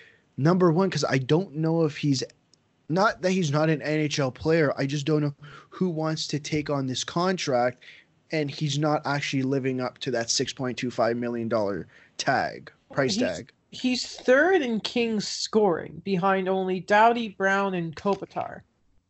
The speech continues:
Speaker 2: That's the weird thing. Like, he hasn't been bad. I don't get it.
Speaker 1: Adam, he got all his point, the, his, most of his points,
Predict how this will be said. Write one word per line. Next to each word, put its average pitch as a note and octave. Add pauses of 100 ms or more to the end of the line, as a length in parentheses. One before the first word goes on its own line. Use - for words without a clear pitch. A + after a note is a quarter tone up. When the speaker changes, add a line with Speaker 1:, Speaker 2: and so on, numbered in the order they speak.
(720)
Speaker 2:
That's C4+
the G3+
weird F3+
thing. -
Like, B3
he D#4
hasn't F4+
been F3
bad. D#4+
I A3
don't F4+
get E4+
it. - (1400)
Speaker 1:
Adam, D3
he C3+
got C#3+
all D3+
his D#3
point, D3
the, B2+
his, C3
most C#3+
of D#3
his D#3
points, B2